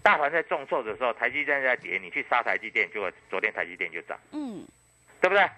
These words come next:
Speaker 2: 对。
Speaker 1: 哎，这在修理散户。但是这个都不是重点，重点是你到底要怎么赚钱？外资今天卖了一百亿怎么办？明天会再卖一百亿吗？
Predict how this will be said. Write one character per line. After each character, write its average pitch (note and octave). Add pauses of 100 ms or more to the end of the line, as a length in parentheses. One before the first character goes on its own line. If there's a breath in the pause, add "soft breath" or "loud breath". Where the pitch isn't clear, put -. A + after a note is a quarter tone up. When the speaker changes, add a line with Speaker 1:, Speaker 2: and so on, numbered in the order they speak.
(120)
Speaker 2:
对。 F#3+
Speaker 1:
哎， A#2+
这 F3
在 F3
修 D3+
理 B2+
散 -
户。 D#2+ (840 loud breath)
但 A#3+
是 A#3
这 A3+
个 E3+
都 E3+
不 C3+
是 D#3+
重 D#3 (120)
点， - (800)
重 G#3+
点 E2+
是 A2 (380)
你 A#2+
到 A3+
底 G#2
要 D3
怎 -
么 - (100)
赚 G2 (140)
钱？ - (460 loud breath)
外 A3
资 F#3+
今 G3
天 G3
卖 G3
了 D3
一 F3
百 D2+
亿 A#2
怎 D#2
么 E2
办？ C3 (140)
明 D3+
天 G#3
会 G#3
再 G3+
卖 G3
一 F#3
百 A2+
亿 C3+
吗？ A2